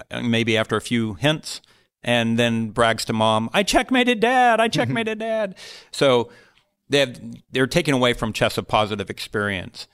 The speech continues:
Speaker 1: My dad showed me a lot of games of Masters, and I heard about a lot of Masters losing. And so that, I think that helps too. And when we're seeing that,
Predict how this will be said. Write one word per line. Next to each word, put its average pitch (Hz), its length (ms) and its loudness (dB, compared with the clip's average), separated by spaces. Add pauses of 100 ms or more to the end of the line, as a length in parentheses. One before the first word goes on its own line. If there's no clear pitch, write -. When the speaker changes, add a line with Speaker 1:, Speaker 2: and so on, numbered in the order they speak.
(1080)
Speaker 1:
My 139 140 2
dad 143 420 2 (120)
showed 127 320 2
me 120 120 4
a 110 40 4
lot 107 180 2
of 104 60 -2
games 104 300 0
of 107 100 -2
Masters, 98 680 -4 (280)
and 98 640 -2 (200)
I 120 80 2
heard 131 180 4
about 110 200 2
a 107 40 0
lot 104 160 4
of 101 80 -2
Masters 101 420 -4
losing. 110 640 -2 (920)
And 107 500 -2
so 208 160 0
that, 226 140 0
I 226 40 -2
think - 200 -2
that 196 120 2
helps 139 400 -2
too. 104 280 0
And 110 100 0
when 117 100 2
we're 117 140 0
seeing 113 300 0
that, 107 260 -2